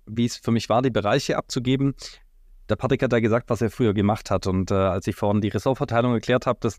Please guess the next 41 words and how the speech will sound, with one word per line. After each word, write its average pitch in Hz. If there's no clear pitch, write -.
deckt 131
ja 120
mit 120
dem, 123
was 113
er 120
übernommen 110
hat, 120
genau 113
das, 113
wo 113
er 110
sich 113
drauf 107
spezialisiert 101
hat 117
und 107
was 104
er 113
in 110
seiner 104
Selbstständigkeit 104
ja 101
auch 87
ausgeübt 95
hat. 120
Ähm, 101
insofern 127
war 117
es 113
für -
mich 123
tatsächlich 117
so, 120
dass 110
ich -
da 104
gar 123
keinen 117
Herzschmerz 131
hatte, 175